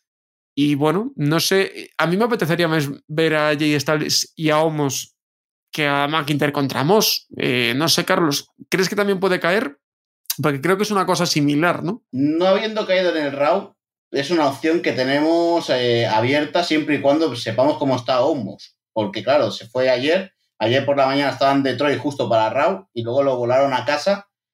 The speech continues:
Speaker 2: Eh, no sabemos si porque dio algún tipo de positivo, porque tuvo alguna emergencia familiar, no se sabe nada más.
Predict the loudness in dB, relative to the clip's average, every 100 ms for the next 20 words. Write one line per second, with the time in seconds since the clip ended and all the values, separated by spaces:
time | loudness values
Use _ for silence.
0 | _ -4 0 0 0 0 0 0 2 4
1 | 4 0 -2 -2 0 0 2 2 0 -4
2 | 0 0 0 0 -2 -2 0 2 0 -2
3 | -4 0 2 2 2 0 0 0 0 0
4 | 0 2 2 2 0 -4 -2 0 2 2
5 | 2 0 -2